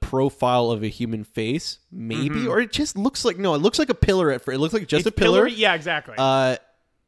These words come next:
Speaker 1: and you're looking, you're like, she's about to see some shit. You're looking in the background, but, like, that pillar's so far in the foreground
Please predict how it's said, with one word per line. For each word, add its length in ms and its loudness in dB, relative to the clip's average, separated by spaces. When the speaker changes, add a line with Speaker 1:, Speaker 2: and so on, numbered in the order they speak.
Speaker 1:
and 280 0
you're 160 4
looking, 520 2
you're 220 2
like, 140 4
she's 240 -6
about 240 0
to 80 -12
see 200 -4
some 200 -6
shit. 240 -2
You're 100 -4
looking 260 -4
in 80 -4
the 100 0
background, 640 -2
but, 180 -6
like, 160 -6
that 180 -8
pillar's 280 0
so 300 -2
far 240 4
in 200 -4
the 80 -4
foreground 760 0